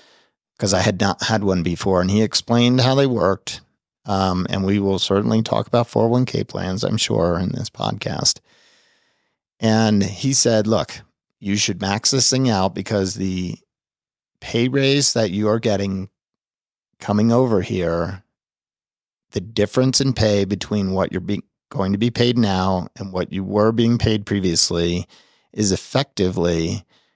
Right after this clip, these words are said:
covering maxing out the four oh one K, and you will still actually have a little bit left over.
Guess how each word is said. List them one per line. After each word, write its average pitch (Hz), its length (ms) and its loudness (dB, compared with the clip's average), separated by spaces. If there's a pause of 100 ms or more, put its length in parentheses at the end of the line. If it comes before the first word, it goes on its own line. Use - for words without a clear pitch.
(180)
covering 90 840 -2 (260)
maxing 98 580 -2
out 104 180 2
the - 60 -4
four 110 240 0
oh 117 40 2
one 117 200 2
K, 90 440 -2
and 98 160 -2
you 95 100 0
will 90 140 -4
still 143 460 0
actually 110 320 -4
have 92 160 -4
a 82 60 -4
little 131 380 -2
bit 120 240 0
left 95 280 -2
over. 95 460 -2